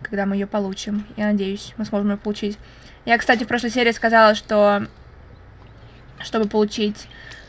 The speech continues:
огранку из определенного камня, нужно, чтобы этого камня было большинство на пьедестале. Но нет... Это не совсем так.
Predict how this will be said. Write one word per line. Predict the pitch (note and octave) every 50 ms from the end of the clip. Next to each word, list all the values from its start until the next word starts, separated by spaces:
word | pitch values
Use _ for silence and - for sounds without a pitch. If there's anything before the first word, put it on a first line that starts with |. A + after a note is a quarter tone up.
| - - - -
огранку | - G#3 G#3+ G#3+ A3 A3+ A3+ A3+ A3 G#3 - A3 G#3 G3+ G3+ G#3 - - - - - - - -
из | G#3+ G#3+
определенного | G#3 A#3 A#3 G#3 A#3+ A#3 A3+ A3 G#3+
камня, | G#3+ B3 B3 C4+ C4+ B3
нужно, | A3+ A3 A3+ A3
чтобы | G#3 - A3 G#3 G3+ G3+ - - - - - - -
этого | A3 G#3+ A3+ A3
камня | G#3 A#3 G#3+ A3 A3 G#3+
было | G#3 G#3 G#3 G#3
большинство | G3+ G#3+ G#3 - A3+ A3 G#3 - - A3+ B3+ D#4
на | D#4+ C#4
пьедестале. | A#3+ G#3+ G3 G#3 G#3 - - G3+ G3 F#3+ G3 G3+ G#3 - - -
Но | A3+ A3 A3 A3
нет... | A3 A3 B3 D#4 D#4 - - - - - - -
Это | G#3+ G#3+ A3
не | G#3+ G#3+
совсем | G#3+ A3+ A3 - A3 A3+
так. | - G#3+ A#3+ D#4 - -